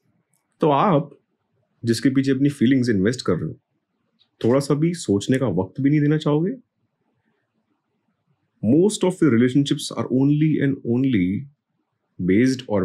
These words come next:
made out of loneliness or desperation। अकेला फील कर रहा हूँ, अकेलापन बर्दाश्त नहीं हो रहा, इसीलिए इसके साथ रह रहा हूँ, टिका हुआ हूँ। क्या बेवकूफ़ी है भाई, दिख रहा है कि वो टॉक्सिक है, छोड़ो उसको, हटाओ साइड में।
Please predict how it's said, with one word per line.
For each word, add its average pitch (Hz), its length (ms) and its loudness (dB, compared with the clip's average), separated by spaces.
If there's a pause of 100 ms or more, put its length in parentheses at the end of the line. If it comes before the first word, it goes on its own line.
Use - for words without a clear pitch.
made 120 400 0 (280)
out 95 120 2
of 98 160 -4
loneliness 123 500 0 (240)
or 110 80 0
desperation। 104 540 -4 (1700)
अकेला 127 320 0
फील 131 200 0
कर 131 120 -2
रहा 131 80 -2
हूँ, 139 200 -8
अकेलापन 117 420 0
बर्दाश्त 107 380 -2
नहीं 120 80 0
हो 120 60 -2
रहा, 123 100 -2
इसीलिए 113 360 0
इसके 110 220 -4
साथ 113 360 -6
रह 87 220 -2
रहा 90 180 -2
हूँ, 85 360 -6
टिका 98 180 -4
हुआ 92 220 0
हूँ। 82 180 -14 (300)
क्या 120 160 -4
बेवकूफ़ी 131 480 0
है 127 60 2
भाई, 95 260 -4 (580)
दिख 113 220 -2
रहा 139 140 0
है 120 80 0
कि 117 120 -2
वो 131 100 2
टॉक्सिक 104 460 -4
है, 78 80 -6
छोड़ो 190 340 -2
उसको, - 280 -4
हटाओ 131 200 -2
साइड 127 260 -2
में। - 80 -10